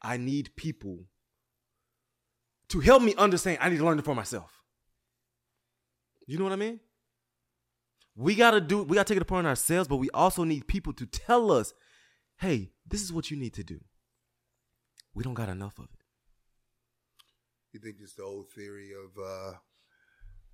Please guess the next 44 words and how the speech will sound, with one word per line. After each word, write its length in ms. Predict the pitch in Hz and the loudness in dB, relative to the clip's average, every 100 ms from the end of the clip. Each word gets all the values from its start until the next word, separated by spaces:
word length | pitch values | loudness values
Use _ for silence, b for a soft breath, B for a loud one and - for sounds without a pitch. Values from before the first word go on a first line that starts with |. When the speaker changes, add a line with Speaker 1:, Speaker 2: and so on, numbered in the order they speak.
| _ | _
Speaker 2:
you 140 | 113 | -8
don't 180 | 117 107 | -6 -4
know 160 | 107 104 | -6 -8
the 60 | |
stove 360 | 101 - 107 101 | -8 -6 -6 -6
is 120 | 98 | -10
hot 340 | - 110 113 - - - - - | -6 -6 -8 -14 -20 -20 -20 -20
until 220 | 110 101 | -18 -14
you 80 | 107 | -14
touch 260 | 95 117 110 | -12 -12 -14
it? 100 | 135 _ _ _ _ _ _ _ _ _ _ _ | -20 _ _ _ _ _ _ _ _ _ _ _
And 100 | 110 | -18
you 80 | 104 | -16
think 200 | 104 110 | -14 -14
you 80 | 104 | -12
gotta 180 | 101 92 | -14 -14
touch 300 | - 107 - | -12 -14 -14
the 80 | - | -16
stove 340 | - 107 107 | -12 -10 -10
first? 460 | - 117 113 - - _ _ _ _ _ _ _ | -10 -12 -12 -18 -20 _ _ _ _ _ _ _
You 80 | - | -20
think 160 | 113 110 | -18 -14
you 140 | 113 - | -16 -10
actually, 520 | 123 120 - 127 113 | -8 -8 -10 -10 -10
in 100 | 104 | -10
order 300 | 101 110 110 | -10 -8 -8
to 80 | 101 | -10
really 440 | 98 104 117 110 | -14 -10 -8 -8
get 260 | 104 107 110 | -10 -12 -12
it 120 | 110 - | -12 -18
and 140 | 98 | -20
really 220 | 98 110 101 | -14 -12 -10
understand, 680 | 101 92 - 110 107 104 - B B B | -12 -16 -16 -14 -14 -16 -18 B B B
you 120 | 117 110 | -10 -10
have 140 | 101 | -10
to 80 | 104 | -10
have 180 | 110 104 | -10 -10
an 100 | 104 | -12
opportunity 800 | 110 104 - 123 120 117 120 110 - | -14 -16 -12 -10 -10 -12 -14 -18 -16
to 320 | 120 110 110 - _ _ _ _ _ | -14 -14 -18 -20 _ _ _ _ _
make 220 | 131 135 | -4 -4
some 160 | - 139 | -4 -10
mistakes, 400 | 123 - 131 - | -10 -6 -8 -8
which, 320 | 135 135 - | -10 -10 -12